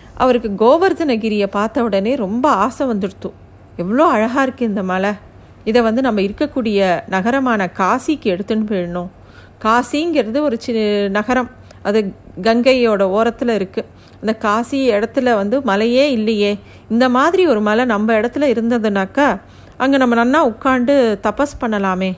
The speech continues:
அப்படின்னு அவருக்கு ஒரு ஆசை வருது. இந்த கோவர்தனகிரியை உத்து பார்க்கறார். "எப்படியாவது இதை எடுத்துன்னு போக முடியுமா?" அப்படின்னு ஆசைப்படுறார். நேரா துரோணாச்சலான்னு அந்த கோவர்தனகிரியோட அப்பா கிட்ட போறார். "இந்த கோவர்தனகிரியை நான் காசிக்கு எடுத்துன்னு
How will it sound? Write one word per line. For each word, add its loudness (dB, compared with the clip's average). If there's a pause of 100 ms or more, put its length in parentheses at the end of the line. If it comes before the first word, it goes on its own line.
(320)
அப்படின்னு -2
அவருக்கு 0
ஒரு 0
ஆசை 0
வருது. -2 (440)
இந்த 0
கோவர்தனகிரியை 0
உத்து -4
பார்க்கறார். -2 (340)
"எப்படியாவது 0
இதை 0
எடுத்துன்னு -4
போக -2
முடியுமா?" -2 (400)
அப்படின்னு -2 (280)
ஆசைப்படுறார். -4 (640)
நேரா 2
துரோணாச்சலான்னு 0 (360)
அந்த 0
கோவர்தனகிரியோட 0
அப்பா 0
கிட்ட -2
போறார். -2 (720)
"இந்த 0
கோவர்தனகிரியை 0
நான் -2
காசிக்கு -4
எடுத்துன்னு -2